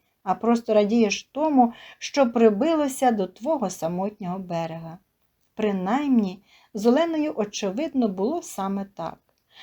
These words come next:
Шлюб без якихось пристрастей та бурхливих з'ясувань стосунків, без гучних сварок і покаянних примирень,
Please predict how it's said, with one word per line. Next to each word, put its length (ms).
Шлюб 420
без 400
якихось 640
пристрастей 880
та 140
бурхливих 720
з'ясувань 800
стосунків, 920
без 280
гучних 480
сварок 640
і 100
покаянних 800
примирень, 680